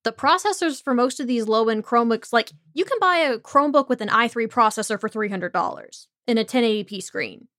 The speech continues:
and four gigabytes of ram and sixty-four gigabytes of storage. That's three hundred dollars. It was two hundred dollars on Prime Day. So that's not hard to find. So I'm wondering if really it's the hardware requirements that are gonna force, I don't think hardware requirements are gonna force,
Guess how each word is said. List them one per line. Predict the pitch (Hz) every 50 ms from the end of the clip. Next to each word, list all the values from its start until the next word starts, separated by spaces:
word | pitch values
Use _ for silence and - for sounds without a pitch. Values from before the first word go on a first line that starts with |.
| _ -
and | 240 220 -
four | 220 226 208
gigabytes | 220 196 220 202 202 196 - 208
of | 196
ram | 202 190 190
and | 185 -
sixty-four | - - - - 214 - 208 202
gigabytes | 196 202 185 180 180 175 175 -
of | - -
storage. | - - - - - - - - _ _ _ _ _ _ _ _ _ _ _
That's | - 233 220 226 - - _ _ _ -
three | 294 320
hundred | 320 330 320 311 262
dollars. | 269 269 269 262 262 254 233
It | 214
was | 208 -
two | - - 269
hundred | 262 262 240 220
dollars | 226 202 214 208 196 190
on | 185 185
Prime | - - - - -
Day. | - 78 - - - _ _ _ _ _ _ _ _ _ _ _ _
So | - 247 220
that's | 202 196 269 330 349 - -
not | - 277 285 262 - -
hard | - - 247 240 233 - -
to | 196
find. | - _ - - 190 - - - - - - - _ _ _ _ _ _ _ _
So | _ - 254 233 226 208 -
I'm | - 262 302 311
wondering | 349 359 359 349 349 339 330 302 285 262 254
if | 269 254 254 - _ _
really | - 226 240 262 262 269 262 -
it's | 247 247 -
the | - 220 208
hardware | - - 254 262 277 302 285
requirements | 262 254 254 - 262 254 285 320 302 -
that | 320
are | 330 302
gonna | 311 285 262
force, | - - 247 269 285 - - 269 - _ -
I | 302 339
don't | 392 415 381 -
think | 370 359 330 - - _ _
hardware | - - 269 262 262 302 302
requirements | 302 285 - 294 294 294 269 269
are |
gonna | 247 240 240
force, | 240 - 240 233 - 240 -